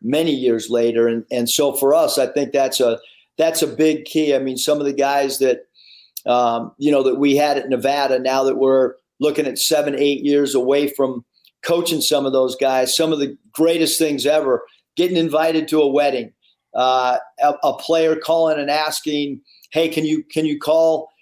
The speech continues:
uh, this job? I'm, I'm applying for a job. Can you help me use me? You know, can, can I use you as a reference?" Um, those are, uh, some of the guys that wanna get into coaching.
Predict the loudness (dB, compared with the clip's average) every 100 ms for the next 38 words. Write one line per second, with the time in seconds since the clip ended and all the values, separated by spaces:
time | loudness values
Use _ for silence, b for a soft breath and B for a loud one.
0 | b -2 -2 2 0 0 -2 0 0 -2
1 | 0 -2 -4 -4 -2 -2 -2 0 0 0
2 | 0 -2 0 0 0 0 -2 -4 -2 0
3 | 0 0 0 0 0 -6 b b _ _
4 | 0 0 2 0 0 2 0 0 -2 -6
5 | -4 -2 0 0 0 2 2 2 2 2
6 | 2 0 -2 -4 -4 -10 b b b b
7 | -2 -2 -2 -2 0 2 0 0 -2 0
8 | -2 0 0 0 0 0 -2 0 0 0
9 | -2 -2 -4 0 0 0 -6